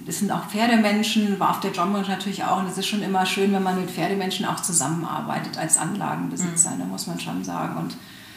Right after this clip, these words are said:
Speaker 1: das war auch echt eine schöne Zeit, auch eine erfolgreiche Zeit. Und, ähm, ja, und dann hab ich den Frank kennengelernt und, äh, da sind wir gependelt halt,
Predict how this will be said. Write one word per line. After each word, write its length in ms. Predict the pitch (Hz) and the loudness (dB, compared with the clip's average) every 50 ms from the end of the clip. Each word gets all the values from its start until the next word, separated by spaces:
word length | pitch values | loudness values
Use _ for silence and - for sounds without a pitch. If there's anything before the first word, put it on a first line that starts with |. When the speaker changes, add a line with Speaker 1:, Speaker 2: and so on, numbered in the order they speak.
| - - - - - | -18 -18 -18 -12 -4
Speaker 1:
das 180 | - 170 - | -2 0 4
war 160 | - 180 - - | 6 6 6 6
auch 60 | - | 4
echt 160 | 196 - - | 0 -2 -2
eine 80 | 214 196 | -2 -2
schöne 360 | - - 208 196 196 190 190 190 | 0 0 0 2 2 2 0 0
Zeit, 320 | - 190 180 185 190 - | 2 2 4 2 2 2
auch 80 | - 180 | 0 0
eine 100 | 175 170 | 0 0
erfolgreiche 720 | 170 - - 190 214 226 - - 214 202 208 208 - 208 | -2 -2 -4 -4 -4 -4 -4 -2 -2 -2 -2 -4 -4 -4
Zeit. 500 | - - 208 202 196 196 196 202 202 - - - - - - - - - - - - - - - - - - | -4 -2 0 2 2 2 2 2 0 -4 -8 -14 -16 -18 -20 -20 -20 -20 -20 -20 -20 -20 -20 -20 -20 -10 -6
Und, 560 | - 180 180 180 180 175 175 175 170 175 190 | -2 -2 0 0 0 0 0 0 0 0 0
ähm, 640 | 180 175 175 175 175 175 175 175 175 175 180 175 165 - - | 0 0 0 0 0 0 2 0 0 0 -2 -4 -8 -4 2
ja, 140 | 214 202 170 | 4 4 6
und 80 | 160 | 6
dann 100 | 156 160 | 4 2
hab 80 | 170 170 | 2 0
ich 60 | 185 | -2
den 80 | 180 - | -2 -4
Frank 280 | - 170 175 185 196 | -2 -2 -2 0 0
kennengelernt 800 | - 226 226 240 240 247 247 247 254 262 269 302 330 339 - - - - - - - - - - - - - | 4 4 6 6 6 6 6 6 4 4 4 4 2 0 -4 -8 -12 -18 -20 -20 -20 -20 -20 -20 -16 -8 -4
und, 420 | 208 202 208 208 208 214 208 208 | -2 0 0 0 0 -2 -2 -2
äh, 360 | 208 208 208 202 202 202 208 208 - - - - - - - - - - | -2 0 0 2 2 2 0 -2 -4 -8 -12 -14 -18 -18 -20 -12 -8 -4
da 80 | 175 | -2
sind 160 | 175 185 185 | -2 0 0
wir 140 | 202 196 180 - - - - - - | 2 0 0 0 -4 -8 -10 -8 -8
gependelt 560 | - 165 165 180 160 196 220 240 247 247 247 | -6 -4 -2 0 2 4 6 6 4 4 4
halt, 280 | 247 240 240 240 240 | 4 4 4 2 2